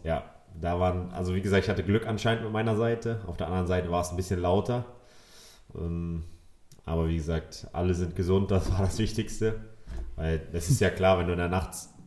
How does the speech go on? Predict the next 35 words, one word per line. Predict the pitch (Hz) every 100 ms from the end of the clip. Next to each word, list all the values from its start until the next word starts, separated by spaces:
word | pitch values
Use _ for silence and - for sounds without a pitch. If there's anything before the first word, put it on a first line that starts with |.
| - -
wenn | 85
du |
nachts | 87 95 - -
schläfst | - 95 98 101 95
und | 87
auf | 87 85
einmal | 90 92 90 -
knallt | - 92 98 104
es, | 104 - - - - - - -
das | 85 -
kannst | 95 101
du |
ja | 92
im | 90 90
ersten | 95 95 95
Moment | 92
nicht | 92 -
zuordnen. | 101 95 92 95 101 - - - - - - - -
Es | - 95
hätte | 90
ja | 92
auch | 87 82
sonst | 92 92
was | 87
sein | 87 82 80
können, | 87 85
von | 82 80
daher, | 90 85 82 80 - - - - - - -
äh, | -
hatte | 78 78 82 85 85
man | 82
sich | 80 -
doch | 87 - - - -
relativ | 87 85 80
doll | - 85 87 85